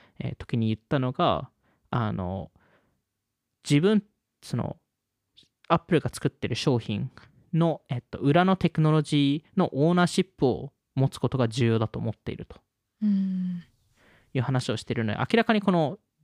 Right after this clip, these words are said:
Speaker 1: 自社で、その、えー、オーナーシップを抱えるというところが重要になっていくんですけど、まあ、この、まあ、その中でこの、えー、まあ、特にヘルスケアっていうのが重要になってくる、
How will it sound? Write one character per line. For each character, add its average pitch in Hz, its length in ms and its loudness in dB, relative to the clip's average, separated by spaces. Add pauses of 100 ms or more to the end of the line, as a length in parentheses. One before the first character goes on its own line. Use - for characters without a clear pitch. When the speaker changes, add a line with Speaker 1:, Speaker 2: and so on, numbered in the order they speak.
(160)
Speaker 1:
自 139 220 -2
社 190 200 2
で、 185 380 0 (140)
そ - 200 -8
の、 92 220 -10 (400)
え - 460 -8
ー、 - 20 -8
オ 131 80 -2
ー - 20 0
ナ 120 80 2
ー - 20 -2
シ - 120 -8
ッ - 40 -6
プ - 100 -14
を - 40 -10
抱 - 320 -6
え 107 40 -2
る 110 120 -2
と - 120 -12
い 147 40 -12
う - 20 -18 (540)
と - 80 -20
こ 170 100 -2
ろ 180 60 0
が 139 180 0
重 - 220 -10
要 113 200 -4
に 113 220 -12 (160)
な 123 120 -10
っ - 40 -20 (120)
て - 220 -14 (280)
い - 40 -20
く - 100 -2
ん 117 80 -4
で 143 60 -8
す - 120 -12
け - 100 -20
ど、 202 120 2
ま 190 100 6
あ、 - 40 2
こ - 160 0
の、 180 260 2 (840)
ま 170 100 4
あ、 - 20 2
そ - 200 0
の 208 100 6
中 220 200 2
で 190 120 2
こ - 140 -2
の、 107 220 0 (260)
え 143 120 -2
ー、 131 140 -6 (120)
ま 135 120 2
あ、 - 20 0
特 - 200 -6
に 107 60 2
ヘ 110 120 -2
ル 113 60 4
ス - 100 -4
ケ - 120 -2
ア 101 40 -2
っ - 40 -8
て - 140 -10
い - 20 -6
う 110 40 -8
の 104 60 -8
が 131 160 -8 (140)
重 - 140 -8
要 113 60 -4
に 113 60 -6
な 117 100 -6
っ - 40 -20
て - 120 -18
く - 120 -10
る、 - 160 -8